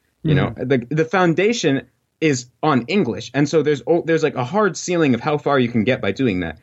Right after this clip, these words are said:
Speaker 1: You have to really just go to, like, start completely at zero and make the,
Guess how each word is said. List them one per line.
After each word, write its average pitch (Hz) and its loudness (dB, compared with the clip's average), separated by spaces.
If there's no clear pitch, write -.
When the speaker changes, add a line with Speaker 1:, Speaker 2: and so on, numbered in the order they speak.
Speaker 1:
You 160 2
have 180 0
to 170 0
really 160 2
just 127 -2
go 156 2
to, 127 -4
like, - -2
start - -2
completely 175 0
at 131 -2
zero 127 2
and 113 0
make 135 0
the, 131 0